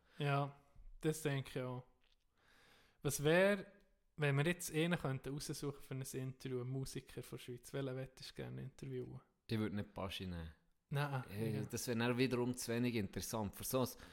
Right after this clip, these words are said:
Speaker 1: Ich hab
Speaker 2: so ein
Speaker 1: eh
Speaker 2: bisschen gemütlich zu schnurren wär's gut. Wer, an wen hast du denn?
Speaker 1: Ich hab zwei. Zwei
Speaker 2: Ja,
Speaker 1: Band-,
Speaker 2: einen.
Speaker 1: irgendwie kommen fast nur Berner Musiker in den Sinn, weil von Bern kommt die beste
Speaker 2: Ja,
Speaker 1: Musik.
Speaker 2: gebe ich
Speaker 1: Sind
Speaker 2: dir
Speaker 1: wir
Speaker 2: recht.
Speaker 1: ehrlich?
Speaker 2: Musik,
Speaker 1: Die
Speaker 2: also
Speaker 1: Schweizer
Speaker 2: wirklich
Speaker 1: Musiklandschaft ist irgendwie
Speaker 2: ist krass,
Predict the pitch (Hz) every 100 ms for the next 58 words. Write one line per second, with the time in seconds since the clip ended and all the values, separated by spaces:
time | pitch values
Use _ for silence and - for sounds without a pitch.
0 | - - - 165 160 156 156 175 180 156
1 | 185 196 170 - 147 156 160 139 113 -
2 | - 117 90 - - - _ _ - 107
3 | 117 120 120 127 139 135 - 98 87 90
4 | 170 160 - 143 143 135 127 - - -
5 | - - - 156 165 175 170 - - 156
6 | 110 110 113 107 90 - - 190 202 -
7 | 185 - - 165 151 180 170 190 170 151
8 | 170 180 160 156 165 165 - - 151 139
9 | 170 170 165 160 - - 143 139 143 156
10 | 156 143 - 139 151 170 - 107 104 120
11 | - - - 123 101 - 95 - - -
12 | - - 127 123 123 131 113 175 202 127
13 | 175 180 175 165 165 160 - 165 - 151
14 | 143 - 135 - 107 123